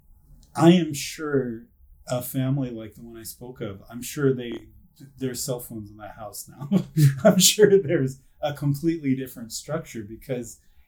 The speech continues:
it just comes to the point where adapt or perish, eh, as far as technology is concerned. And it's sad, but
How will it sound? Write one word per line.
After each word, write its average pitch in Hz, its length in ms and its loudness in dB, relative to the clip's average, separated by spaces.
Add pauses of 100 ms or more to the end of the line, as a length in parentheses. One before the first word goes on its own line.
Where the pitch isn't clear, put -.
it 131 100 -2
just 160 300 -2
comes 160 220 -4
to 135 80 -12
the 123 120 -10
point 143 540 -12
where 110 540 -12 (1120)
adapt 123 960 -10
or 113 200 -12
perish, - 880 -14
eh, 120 260 -12 (260)
as 135 180 -4
far 143 140 2
as 123 120 -6
technology 131 920 -6
is 110 160 -18
concerned. 104 720 -12
And 117 300 -10
it's 120 260 -16
sad, 139 640 -4
but 110 260 -18